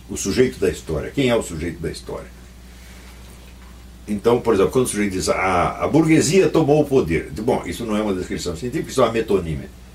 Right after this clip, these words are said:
Porque uma classe social inteira não pode se reunir para tomar o poder. Isso é absolutamente impossível. Nem a burguesia, nem o proletariado, nem a aristocracia, ninguém pode fazer isso. Então, quem são os agentes efetivos? Bom, então, para uma ação humana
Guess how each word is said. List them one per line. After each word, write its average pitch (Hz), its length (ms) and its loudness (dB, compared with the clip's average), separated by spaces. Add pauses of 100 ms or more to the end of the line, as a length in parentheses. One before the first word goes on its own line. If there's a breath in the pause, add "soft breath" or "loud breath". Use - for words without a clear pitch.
(460)
Porque 95 180 0
uma 120 160 2
classe 95 260 4
social 104 320 4
inteira 117 340 0
não 117 120 -2
pode 101 240 0
se 101 60 2
reunir 101 540 0 (600 loud breath)
para 240 160 2
tomar 104 280 4
o 101 60 4
poder. 98 300 0
Isso 76 160 -2
é - 60 6
absolutamente 110 540 0
impossível. 104 600 -6 (480 loud breath)
Nem 123 160 4
a 117 40 6
burguesia, 98 480 2
nem 107 140 2
o - 40 0
proletariado, 90 640 2
nem 98 140 0
a - 20 2
aristocracia, 82 540 -4
ninguém 127 200 0
pode - 220 -4
fazer 69 220 -12
isso. - 180 -16 (840 loud breath)
Então, 175 200 -2
quem 220 240 2
são 175 200 2
os 139 120 2
agentes 127 400 2
efetivos? - 600 -6 (140)
Bom, 151 220 4
então, 156 160 0
para 175 240 2
uma 170 200 0
ação - 320 -2 (1120 loud breath)
humana 104 540 -2